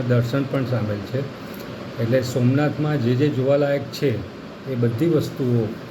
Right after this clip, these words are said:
દોસ્તો આમાં સામેલ છે. એટલે સોમનાથના પ્રવાસ માટે જવાની તૈયારી તમે શરૂ કરી દેજો. એનું ઓનલાઈન બુકિંગ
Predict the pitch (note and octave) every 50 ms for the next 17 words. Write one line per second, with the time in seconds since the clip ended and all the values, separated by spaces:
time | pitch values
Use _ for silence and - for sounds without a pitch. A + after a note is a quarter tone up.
0 | - - - - - C3 C3 B2 - - C#3 A#2+ A#2 A#2 A#2 A#2 A#2 - A#2 A#2
1 | B2 A#2+ A#2+ A#2+ A#2 - C#3+ B2+ - F2+ - - - - - - - - - -
2 | - - A2+ G#2 A#2 A2 - - B2 A#2 B2 B2+ C3 B2 - C3+ C3 A#2+ - A#2+
3 | A2+ A#2 B2 A#2+ B2 - - - - B2 A#2 A#2 A#2 B2 A#2 A2 A2 A2 A2 A2+
4 | A#2+ B2 A#2 A#2+ A2 A2 A2+ A2 C#3 B2+ A#2 G2 F#2 - - - - - - -
5 | - - - A#2 A2 A#2 A#2+ - - - A2+ A2 A#2+ A#2+ B2+ C3 D3+ E3 D3+ B2
6 | A2 G2+ G2+ F#2+ F2+ F2+ - - - - - - - - - - A2+ A2+ A#2+ A#2
7 | A#2 A#2 B2+ C3+ C3+ C3 C3 C3 C3+ B2+ B2+ A#2 A2+ A#2+ C#3+ C#3 C3 A#2